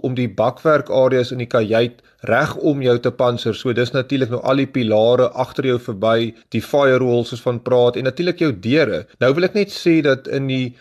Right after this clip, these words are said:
vorige generasie van panserbakkies was daar altyd 'n dubbeldeur, die ouens wat dit nou ken. Jy maak die buitedeur oop, dan is daar 'n binnendeur, want die panserdeur is, dan klim jy in. Nou met hierdie S V I Stop Gun version twee kit het ons die panser nou gevat binne in die deur. So dis nou 'n baie meer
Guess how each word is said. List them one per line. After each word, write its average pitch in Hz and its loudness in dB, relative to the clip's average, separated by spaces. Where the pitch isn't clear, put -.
vorige 190 0
generasie 127 2
van 127 -2
panserbakkies 131 0
was 123 0
daar 135 0
altyd 190 -2
'n 143 -2
dubbeldeur, 117 2
die 104 2
ouens 131 0
wat 135 0
dit 120 -6
nou 123 -2
ken. 127 -2
Jy 107 -4
maak 107 2
die 147 0
buitedeur 135 0
oop, 147 0
dan 113 0
is 123 -6
daar 147 2
'n 107 -6
binnendeur, 131 2
want 113 -2
die 113 -2
panserdeur 131 0
is, 127 0
dan 110 -2
klim 139 -2
jy 120 -2
in. 107 -4
Nou 120 2
met 143 0
hierdie 156 0
S - -4
V - -10
I 160 4
Stop - -4
Gun 143 0
version 120 0
twee 143 0
kit - -2
het 110 -4
ons 123 -2
die 135 -6
panser 143 -2
nou 120 2
gevat 117 -2
binne 147 2
in 143 -2
die 120 -6
deur. 92 -4
So 143 0
dis 131 0
nou 156 2
'n 123 0
baie 135 2
meer 143 0